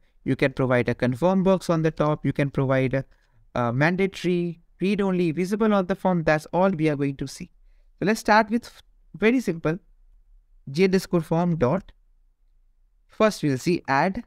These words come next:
Just you type add, you have lot of options. Now let's see third option, add info message. Now what is this info message? Let me show you. If you see here,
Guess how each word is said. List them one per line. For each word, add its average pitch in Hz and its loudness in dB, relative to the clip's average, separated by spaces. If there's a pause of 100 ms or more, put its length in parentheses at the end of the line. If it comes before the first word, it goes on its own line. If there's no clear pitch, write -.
(560)
Just 208 -4
you 247 0
type 202 0
add, 147 0 (280)
you 165 2
have 156 2
lot 131 2
of 127 -2
options. - -10 (680)
Now 185 4
let's 202 2
see - -2 (260)
third 165 0
option, 123 -4 (100)
add 170 2
info 160 -4
message. 107 -6 (640)
Now 185 0
what 170 -2
is 240 2
this 240 0
info 208 0
message? 143 -2 (1120)
Let 151 -2
me 175 0
show 156 0
you. 110 -2 (440)
If - -8
you 190 0
see 247 2
here, 175 4